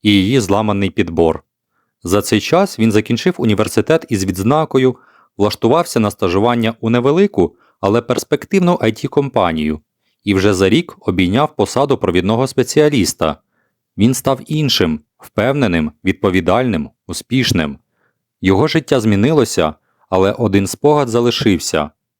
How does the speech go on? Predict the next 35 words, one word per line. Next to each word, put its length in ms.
Образ 360
дівчини 420
з 60
електрички, 680
що 260
зникла 340
в 60
нічній 360
темряві, 600
час 300
від 140
часу 320
виникав 400
у 60
його 240
думках. 600
Він 220
часто 360
думав, 480
що 240
міг 220
би 100
зробити 460
інакше, 640
залишитися, 920
поговорити, 800
а 100
не 100
втікати. 680
Ця 220
думка 380
була 240
його 240
найсильнішою 840
мотивацією. 1040